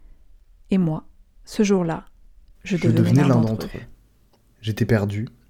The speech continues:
Speaker 2: Je ne connaissais personne. L'embarquement sur un tel bâtiment, c'est comme la rentrée des classes.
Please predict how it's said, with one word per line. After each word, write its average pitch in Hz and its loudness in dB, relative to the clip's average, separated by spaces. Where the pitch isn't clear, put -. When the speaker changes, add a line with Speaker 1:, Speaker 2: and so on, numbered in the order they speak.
Speaker 2:
Je 113 -8
ne 107 -2
connaissais 143 0
personne. 101 -8
L'embarquement 139 4
sur 139 0
un 117 4
tel 175 0
bâtiment, 143 -2
c'est 156 -6
comme 175 0
la 165 4
rentrée 135 -2
des 127 4
classes. - -8